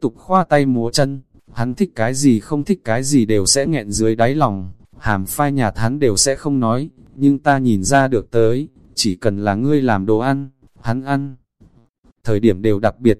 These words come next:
vui vẻ. Tống Tân Đồng mặt hoàn toàn biến đỏ, thẹn thùng hô một tiếng, nương. Đều phải đương nương, còn hại cái gì xấu hổ. Lục mẫu cười vỗ vỗ Tống Tân Đồng bả vai,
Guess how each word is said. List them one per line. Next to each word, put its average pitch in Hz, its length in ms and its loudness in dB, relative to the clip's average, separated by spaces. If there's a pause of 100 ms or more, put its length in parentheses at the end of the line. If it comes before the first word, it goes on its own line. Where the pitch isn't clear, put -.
vui 143 160 6
vẻ. 101 360 0 (520)
Tống 117 180 0
Tân 139 220 0
Đồng 107 240 -2
mặt 110 160 0
hoàn 107 240 -4
toàn 104 280 -2
biến 117 200 2
đỏ, 101 300 0 (240)
thẹn 113 240 -2
thùng 104 200 -4
hô 135 200 -2
một 120 260 -4
tiếng, 120 340 0 (220)
nương. 135 460 0 (600)
Đều 110 200 0
phải 98 240 -2
đương 139 260 2
nương, 139 320 2 (260)
còn 104 220 0
hại 113 220 -2
cái 113 260 -4
gì 135 200 4
xấu 123 240 0
hổ. 123 360 -4 (500)
Lục 110 220 -2
mẫu 127 240 -4
cười 110 180 0
vỗ 127 260 -4
vỗ 143 220 -4
Tống 120 240 -2
Tân 139 220 0
Đồng 107 220 -2
bả 101 160 2
vai, 135 360 -2